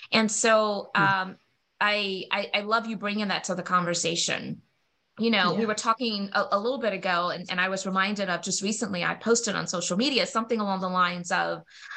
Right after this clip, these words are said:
Speaker 1: what a mentor shared with me a long time ago, which was when you go into this space, this work of D E I B,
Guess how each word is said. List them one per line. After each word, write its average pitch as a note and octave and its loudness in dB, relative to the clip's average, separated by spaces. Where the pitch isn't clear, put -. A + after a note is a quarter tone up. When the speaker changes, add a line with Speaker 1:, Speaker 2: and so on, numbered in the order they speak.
Speaker 1:
what G#3 6
a F#3+ -2
mentor G3+ -2
shared - 0
with G#3+ -2
me F#3 0
a E3+ 2
long E3 2
time C#4+ 2
ago, E3+ 2
which G3 -4
was F3+ 2
when F#3 0
you A#3 2
go G#3+ 4
into B3+ -2
this G3+ -6
space, G#3+ 0
this F#3+ 0
work G3 2
of F3 -4
D F3+ 0
E G3 4
I F#3+ 2
B, F#3 -2